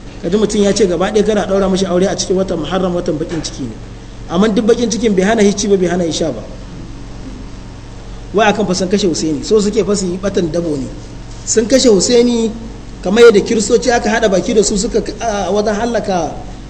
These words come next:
Almasihu, Allah Ta'ala ya tsamar da shi. Sai kuma suka zo suka ce wai ya zubar da jinin shi don ya zama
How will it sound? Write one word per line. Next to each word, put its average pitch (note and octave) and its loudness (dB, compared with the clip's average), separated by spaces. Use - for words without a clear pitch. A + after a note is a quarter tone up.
Almasihu, F3+ 2
Allah A3 4
Ta'ala F#3 0
ya F#3 2
tsamar G3 2
da F3 0
shi. - -6
Sai G#3+ 2
kuma A3+ 2
suka A3+ 2
zo G#3 8
suka G3+ 2
ce G3+ 0
wai G#3+ 4
ya G3+ 4
zubar G3+ 4
da F#3+ 4
jinin G#3 2
shi G3+ 4
don G3+ 4
ya G3 4
zama G3+ 2